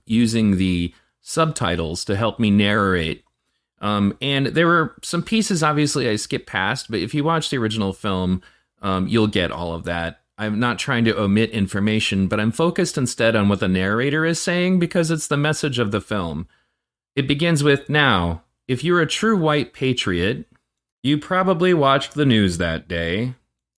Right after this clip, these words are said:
alarmed by everything happening to your country. You may have told yourself some bullshit, like, 'This is not who we are.' But if you're a person of color,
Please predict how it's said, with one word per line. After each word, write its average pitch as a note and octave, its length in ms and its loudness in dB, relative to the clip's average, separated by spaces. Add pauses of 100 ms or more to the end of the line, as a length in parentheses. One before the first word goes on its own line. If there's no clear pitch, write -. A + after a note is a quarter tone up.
alarmed A2+ 680 2
by A2 180 2
everything D3 520 0
happening E3 500 -2
to C#3+ 160 -2
your B2 320 2
country. - 640 -8 (420)
You D3+ 100 6
may C3+ 180 6
have C#3+ 180 4
told E3+ 320 0
yourself A2+ 460 0
some B2+ 320 4
bullshit, C3 720 0 (800)
like, A#2+ 380 0 (120)
'This F3+ 320 0
is D3+ 160 0
not C#3 220 2
who A#2 200 0
we F#2 280 2
are.' - 460 -4 (920)
But F#3+ 220 4
if C#3 160 0
you're B2 160 6
a G#2 80 4
person - 400 0
of F2+ 220 0
color, F#2+ 580 0